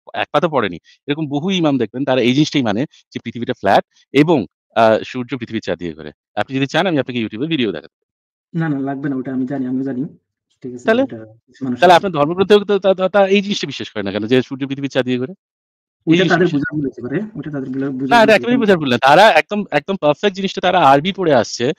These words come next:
Speaker 1: তারা বছরের পর বছর ধরে এ, ইসলাম, তারা ছো-, ছোটবেলা থেকে যবে থেকে তাদের জ্ঞান হয়েছে, তারা ছোটবেলা থেকে সেই ইসলাম পড়ে আসছে। এবং আমি তো আপনাকে হলফ করে বলতে পারি,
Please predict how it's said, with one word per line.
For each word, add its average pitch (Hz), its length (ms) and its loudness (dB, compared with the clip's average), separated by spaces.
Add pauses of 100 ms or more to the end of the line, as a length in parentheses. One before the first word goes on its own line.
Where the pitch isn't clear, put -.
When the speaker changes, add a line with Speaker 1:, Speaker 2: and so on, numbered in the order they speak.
(220)
Speaker 1:
তারা 151 180 6
বছরের 143 380 -2
পর 202 120 -2
বছর 156 220 -6
ধরে 123 260 -4
এ, 104 320 -8
ইসলাম, 110 260 -6
তারা 156 220 6
ছো-, 151 220 -14
ছোটবেলা 190 400 0
থেকে 123 140 -4
যবে 127 180 -4
থেকে 165 120 -4
তাদের 160 220 -4
জ্ঞান 135 220 4
হয়েছে, 131 240 -4 (260)
তারা 147 160 0
ছোটবেলা 220 380 0
থেকে 160 180 -2
সেই 131 160 -2
ইসলাম 107 220 -6
পড়ে 95 140 -10
আসছে। 98 140 -6
এবং 139 120 -2
আমি 156 140 2
তো 175 80 -2
আপনাকে 175 240 -4
হলফ 151 220 -2
করে 208 140 0
বলতে 147 200 -4
পারি, 98 160 -4